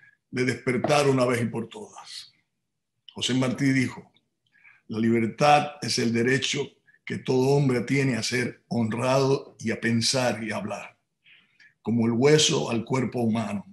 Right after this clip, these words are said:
como el eje a una rueda, como el aire a la, al ala.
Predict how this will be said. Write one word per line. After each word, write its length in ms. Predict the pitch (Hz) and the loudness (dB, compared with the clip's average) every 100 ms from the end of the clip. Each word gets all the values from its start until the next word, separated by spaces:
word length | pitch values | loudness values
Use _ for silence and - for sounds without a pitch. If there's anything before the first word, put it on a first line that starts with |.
| _ _ _ _ | _ _ _ _
como 260 | - 110 113 | -6 -2 0
el 80 | 117 | 2
eje 320 | 143 120 127 | 2 2 0
a 80 | 120 | 0
una 300 | 127 127 117 | 0 0 -2
rueda, 580 | 110 107 101 - - _ _ _ _ - | -4 -6 -8 -12 -18 _ _ _ _ -10
como 240 | 110 113 | -4 -2
el 140 | 113 | 0
aire 580 | 117 135 135 135 131 131 | 0 2 4 4 2 0
a 120 | 101 | -2
la, 500 | 101 - - 110 - - | -10 -12 -10 -10 -10 -10
al 180 | 107 | -8
ala. 460 | 113 101 101 - | -6 -6 -8 -14